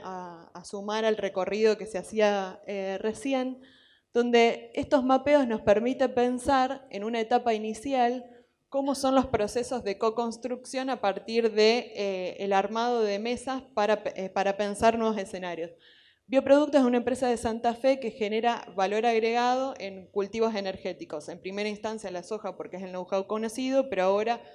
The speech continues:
pensando en otros sustitutos. Estas mesas,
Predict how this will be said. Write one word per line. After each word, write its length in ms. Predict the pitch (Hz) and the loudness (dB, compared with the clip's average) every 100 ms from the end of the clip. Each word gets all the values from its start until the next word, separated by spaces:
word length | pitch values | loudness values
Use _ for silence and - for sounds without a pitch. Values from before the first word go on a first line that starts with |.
| - - | -20 -8
pensando 480 | 196 202 214 220 220 | -6 -4 -6 -2 -2
en 160 | 208 | -2
otros 260 | 208 220 214 | -4 -6 -8
sustitutos. 800 | 202 - 196 175 175 165 143 - _ _ _ - | -8 -8 -10 -6 -6 -6 -8 -14 _ _ _ -10
Estas 260 | 285 311 | -2 0
mesas, 380 | 254 262 277 | 2 2 0